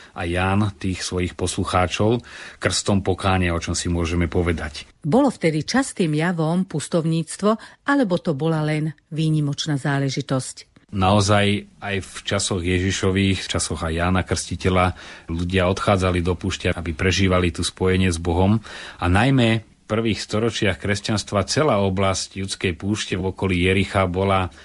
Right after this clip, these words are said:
Speaker 1: posiata kláštormi, tam bolo množstvo kláštorov a kláštory mali okolo seba mnoho pustovní.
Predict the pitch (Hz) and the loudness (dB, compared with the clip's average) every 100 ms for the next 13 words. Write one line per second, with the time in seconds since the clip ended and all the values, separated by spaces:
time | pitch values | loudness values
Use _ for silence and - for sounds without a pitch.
0 | - 107 107 117 98 95 - 95 104 - | -10 -4 -2 0 0 -2 0 0 0 -2
1 | 98 87 92 92 90 90 87 104 - 117 | -2 0 -2 -2 0 0 0 -2 -2 -6
2 | 92 90 90 - 101 107 139 113 110 120 | 0 0 0 -2 0 2 2 0 0 0
3 | - 123 113 117 127 - - - - 117 | 0 -2 2 0 -2 -8 -20 -14 0 2
4 | 127 107 113 117 107 113 104 104 104 95 | 2 0 0 0 0 0 2 0 0 -4
5 | 101 110 104 117 110 - 101 85 73 | -4 -2 -2 -2 -4 0 -2 -2 -8